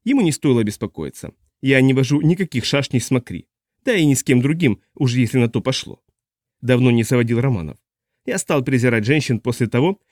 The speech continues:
как моя супруга несколько лет назад сбежала от меня с юным учеником чародея. Теперь выпивка заменяет мне дам.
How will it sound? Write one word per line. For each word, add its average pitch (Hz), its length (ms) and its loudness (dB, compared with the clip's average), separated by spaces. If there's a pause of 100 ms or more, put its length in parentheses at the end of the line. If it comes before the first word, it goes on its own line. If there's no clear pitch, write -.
(160)
как 131 160 -2
моя 127 180 4
супруга 135 500 -2
несколько 135 440 0
лет 120 180 2
назад 123 340 -2 (260)
сбежала 127 460 0
от - 180 -6
меня 123 240 4
с - 160 -6
юным 147 280 4
учеником 131 480 0
чародея. 113 560 -4 (600)
Теперь 151 320 -2
выпивка 196 520 0
заменяет 143 500 0
мне 120 160 2
дам. 78 240 -8